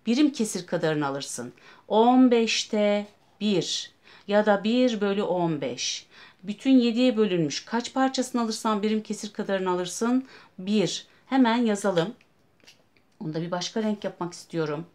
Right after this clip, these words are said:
Bir bölü yedi ya da yedide bir. Hadi bir diğeri. Bütünü kaça bölmüşler? Yirmi dört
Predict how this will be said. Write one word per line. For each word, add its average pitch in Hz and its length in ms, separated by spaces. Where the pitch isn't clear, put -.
Bir 220 320
bölü 233 160
yedi 208 480
ya 196 140
da 208 240
yedide 180 500
bir. 190 480
Hadi 269 280
bir 254 240
diğeri. 156 500
Bütünü 208 320
kaça 226 300
bölmüşler? 190 600
Yirmi 196 400
dört 233 180